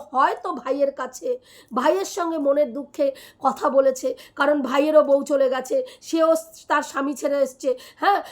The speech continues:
ওরও একটা বাচ্চা আছে, এরও একটা বাচ্চা আছে, যাই জন্য দুইজনের হয়তো মনের মিল হয়েছে, তাই কথা বলেছে, বলতেই পারে, বলতেই পারে। কিন্তু লাইভে বসে কে জানি কার কথা বলছে, কি নাম, ম দিয়ে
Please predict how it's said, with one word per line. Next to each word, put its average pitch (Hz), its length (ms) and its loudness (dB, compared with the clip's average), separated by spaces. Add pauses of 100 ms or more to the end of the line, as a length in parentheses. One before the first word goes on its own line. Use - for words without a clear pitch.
ওরও 277 220 6
একটা 359 260 2
বাচ্চা 302 360 0
আছে, 294 220 -4 (260)
এরও 254 240 4
একটা 302 260 -2
বাচ্চা 254 360 -6
আছে, 269 200 -4 (260)
যাই 269 320 0
জন্য 277 160 -2 (300)
দুইজনের 320 520 0
হয়তো 294 220 -2
মনের 277 340 0
মিল 320 280 -2
হয়েছে, 285 260 2 (240)
তাই 262 220 0
কথা 262 240 -8
বলেছে, 247 340 -4
বলতেই 285 440 -2
পারে, 226 240 -8 (580)
বলতেই 453 540 4
পারে। 277 180 2 (360)
কিন্তু 403 360 0 (420)
লাইভে 339 440 -4
বসে 392 340 -6 (480)
কে 415 180 2 (200)
জানি 427 280 4 (380)
কার 349 260 0 (100)
কথা 403 240 0
বলছে, 392 440 -4 (380)
কি 403 160 4 (260)
নাম, 381 380 4 (440)
ম - 20 -2 (260)
দিয়ে 403 300 0